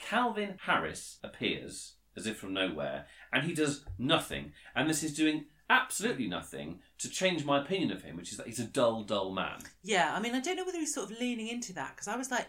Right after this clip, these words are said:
Speaker 2: so we've got these incredibly, like, elaborate
Speaker 1: This is what I mean.
Speaker 2: costumes.
Speaker 1: E-, Ellie Goulding is literally, the money they must have spent
Speaker 2: Mm.
Speaker 1: on the various attires
Speaker 2: She
Speaker 1: that
Speaker 2: changed
Speaker 1: she's
Speaker 2: clothes,
Speaker 1: in.
Speaker 2: like, three times by this point. She,
Speaker 1: Yeah.
Speaker 2: like, all of her dancers have outfits. Particularly, I mean, it, it did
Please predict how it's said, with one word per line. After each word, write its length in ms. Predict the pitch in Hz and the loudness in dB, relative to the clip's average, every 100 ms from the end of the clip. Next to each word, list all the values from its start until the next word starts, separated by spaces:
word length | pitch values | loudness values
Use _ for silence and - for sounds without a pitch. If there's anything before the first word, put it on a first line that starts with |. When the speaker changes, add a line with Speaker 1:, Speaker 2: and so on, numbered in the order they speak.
| - - - | -10 -20 -10
Speaker 2:
so 140 | - | -4
we've 80 | 254 | -2
got 140 | 277 - | -2 -4
these 140 | 226 | -4
incredibly, 540 | 240 - 285 311 262 214 | -4 -2 -2 -2 -4 -2
like, 200 | 196 - | -4 -4
elaborate 640 | 202 214 226 226 208 190 - | -4 0 2 2 0 -2 0
Speaker 1:
This 160 | 247 | 2
is 100 | 247 | 4
what 140 | 254 233 | 6 6
I 40 | |
mean. 320 | 247 285 220 - | 6 4 2 0
Speaker 2:
costumes. 260 | 151 - | -2 2
Speaker 1:
E-, 40 | 226 | 4
Ellie 160 | 294 | 6
Goulding 420 | - 254 262 120 101 | 4 2 2 2 2
is 220 | 104 - - | 0 -2 -6
literally, 640 | 185 277 - 139 95 87 - - | -2 -2 -2 0 0 0 -6 -4
the 80 | 180 | 0
money 320 | 196 277 269 | 4 6 6
they 100 | 165 | 4
must 200 | 147 147 | 2 0
have 80 | 151 | -2
spent 380 | - 180 113 92 110 | 2 2 2 0 -2
Speaker 2:
Mm. 100 | 131 | 2
Speaker 1:
on 340 | 135 131 127 - | 4 4 2 0
the 300 | 135 135 127 | 2 2 2
various 420 | - 147 143 131 - | 2 4 4 2 0
attires 420 | 139 - 151 131 95 | -2 0 2 4 4
Speaker 2:
She 40 | |
Speaker 1:
that 60 | 90 | 2
Speaker 2:
changed 220 | 330 330 | 0 0
Speaker 1:
she's 80 | 208 | 2
Speaker 2:
clothes, 220 | 285 254 | 4 4
Speaker 1:
in. 40 | 170 | 0
Speaker 2:
like, 100 | - | -4
three 260 | 220 220 | -6 -6
times 340 | 196 220 196 - | -2 -2 -4 -8
by 120 | 135 | -10
this 140 | 127 | -12
point. 280 | - 135 123 | -12 -12 -8
She, 100 | 139 | -2
Speaker 1:
Yeah. 100 | 320 | 0
Speaker 2:
like, 160 | 214 196 | 0 0
all 180 | 247 247 | 0 0
of 80 | |
her 80 | 190 | -2
dancers 420 | 180 180 135 165 | -2 -2 -4 -6
have 160 | - 151 | -6 -4
outfits. 460 | 151 139 156 - - - - | -4 -4 -10 -14 -16 -18 -8
Particularly, 540 | 220 320 320 247 220 | -4 -4 -6 -8 -4
I 60 | 226 | 0
mean, 140 | 269 | 0
it, 120 | 269 | 0
it 100 | 262 | -4
did 120 | 320 | -6